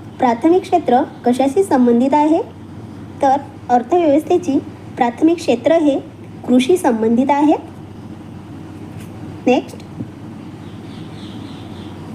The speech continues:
हिंदुस्तान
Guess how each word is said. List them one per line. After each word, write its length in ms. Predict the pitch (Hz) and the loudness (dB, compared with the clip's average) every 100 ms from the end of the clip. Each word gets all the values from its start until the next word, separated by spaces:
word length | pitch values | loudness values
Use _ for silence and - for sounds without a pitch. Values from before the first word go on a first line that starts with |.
| - - - - - - - - - - - - - - - - - - | -14 -14 -12 -12 -12 -12 -12 -12 -12 -12 -12 -12 -12 -12 -12 -10 -12 -2
हिंदुस्तान 560 | - 262 339 - 330 302 | 2 4 4 2 2 0